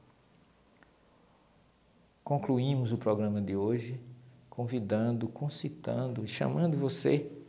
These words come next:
que nos assiste para atender,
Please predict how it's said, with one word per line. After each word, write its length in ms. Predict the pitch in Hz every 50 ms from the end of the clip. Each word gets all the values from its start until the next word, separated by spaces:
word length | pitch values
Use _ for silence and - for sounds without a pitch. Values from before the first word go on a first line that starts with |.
| - - - - - - -
que 120 | - - 131
nos 200 | 127 131 123 131
assiste 720 | 120 113 - - - 147 160 156 - - - - - - - - - - - - - - - - -
para 260 | 117 135 135 127 - -
atender, 920 | - 143 156 156 160 - 160 151 135 120 107 110 113 123 120 - - -